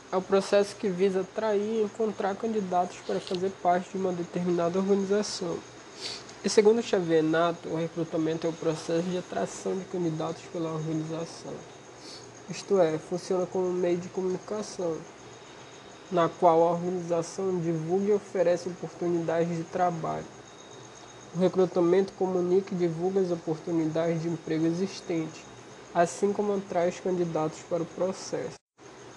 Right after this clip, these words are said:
É uma atividade ativa de atrair e despertar o interesse de possíveis candidatos às vagas. De acordo com o autor, o sucesso na seleção é traduzido no sucesso do recrutamento.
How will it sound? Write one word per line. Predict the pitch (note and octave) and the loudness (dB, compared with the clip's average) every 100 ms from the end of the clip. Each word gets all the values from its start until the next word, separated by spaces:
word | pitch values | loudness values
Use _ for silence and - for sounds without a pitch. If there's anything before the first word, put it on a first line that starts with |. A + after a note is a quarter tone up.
| - - - | -20 -20 -2
É | G3 | 2
uma | G#3 | 4
atividade | G3 G3 F#3 F3 D#3 E3 F3 E3 D#3 - | 4 2 2 2 4 6 6 4 -2 -6
ativa | - F3 - G3 F#3 | -2 -2 -2 0 0
de | F#3 | 2
atrair | F#3+ - F#3 F3 F#3+ | -2 0 0 0 -2
e | |
despertar | G3 - - F#3+ F3 - F#3 | -4 -6 -2 -2 -2 -2 2
o | F#3+ | 2
interesse | F#3+ G3 F3 F3 F3+ | 2 2 2 0 -4
de | |
possíveis | E3+ F#3+ F3+ F#3+ G3+ - | -4 -4 -4 -4 -4 -6
candidatos | - G#3+ G3+ F#3+ F3+ F3 F3+ | -2 0 2 2 2 0 -2
às | F#3+ G3+ F#3+ | 0 0 0
vagas. | E3+ D#3+ D#3+ E3 - - - - - - - - | 0 0 0 -2 -8 -14 -18 -20 -20 -20 -20 -4
De | F#3 | -2
acordo | E3+ G3 G#3 | 2 4 4
com | G3+ F#3+ | 2 4
o | E3 | 4
autor, | D#3 - - E3+ D#3+ - | 2 -2 0 2 0 -2
o | |
sucesso | D#3+ - - F3+ F3+ | -8 -10 0 0 2
na | F3+ | 0
seleção | E3 F3+ D#3 D#3 - F3 E3+ | 0 0 0 0 -2 0 2
é | |
traduzido | D#3+ D#3+ E3 D#3+ D#3+ E3 E3 | 0 0 2 2 2 0 2
no | E3 | 0
sucesso | D#3+ - - - E3 E3 | -2 -10 -2 2 2 2
do | F3+ F3 | -4 -2
recrutamento. | F3 - F3 - F#3+ E3+ | -4 -4 -8 -6 -4 -4